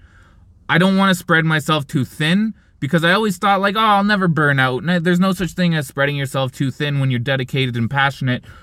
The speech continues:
But there is, man. There is. You gotta have, you gotta have a balance. You have to have a healthy balance.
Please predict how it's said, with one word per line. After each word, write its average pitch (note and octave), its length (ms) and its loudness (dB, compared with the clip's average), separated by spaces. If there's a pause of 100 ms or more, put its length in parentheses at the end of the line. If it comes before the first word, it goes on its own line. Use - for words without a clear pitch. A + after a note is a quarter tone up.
(100)
But A3+ 160 0
there B3+ 140 0
is, D4 200 0
man. E3 340 0 (280)
There B3+ 140 -2
is. D3 280 0
You D#3+ 60 -4
gotta A3 200 2
have, A3+ 340 0 (300)
you F3+ 140 0
gotta A3+ 200 2
have G3+ 200 0
a G#3 60 0
balance. C#3 680 0
You C3+ 80 -4
have D#3+ 100 -4
to F3 60 -2
have E3+ 100 -2
a E3+ 60 -2
healthy F3 440 -2
balance. D#3+ 520 -2